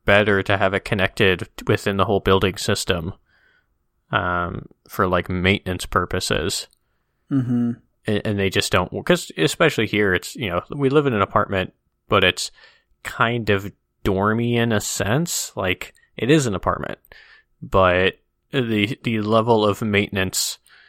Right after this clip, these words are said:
Speaker 1: uh, at least access in my, in my experience so far, is better than <laughs> in other apartments that I've lived in.
Speaker 2: Mm-hmm.
Speaker 1: So it wouldn't surprise me if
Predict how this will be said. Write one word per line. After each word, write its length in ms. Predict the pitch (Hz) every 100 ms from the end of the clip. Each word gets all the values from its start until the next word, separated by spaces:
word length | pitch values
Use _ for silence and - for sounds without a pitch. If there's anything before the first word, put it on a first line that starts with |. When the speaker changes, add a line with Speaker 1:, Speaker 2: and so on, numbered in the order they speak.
| _ _ _ _ -
Speaker 1:
uh, 500 | 110 95 90 87 95 -
at 200 | 120 110
least 320 | 101 - - -
access 720 | 92 92 - 123 113 - - - _ _
in 120 | 113
my, 140 | 104 110
in 360 | - 139 120 113
my 360 | 113 113 113 - -
experience 520 | 120 - 123 120 120
so 160 | - 113
far, 420 | - 113 117 123 -
is 300 | 110 95 87
better 500 | - 95 110 104 - _ -
than 380 | 98 98 101 101
<laughs> 100 | - -
in 180 | 113
other 200 | 107 113 123
apartments 360 | - 131 143
that 100 | 165
I've 100 | 156
lived 160 | 175 185
in. 120 | 196 - _ _ _ _ _ _ _ _
Speaker 2:
Mm-hmm. 360 | 147 131 123 117 - _ _ -
Speaker 1:
So 240 | - 101
it 40 | 101
wouldn't 260 | 107 98
surprise 480 | - - 92 87 92
me 120 | 98
if 500 | 80 110 - - -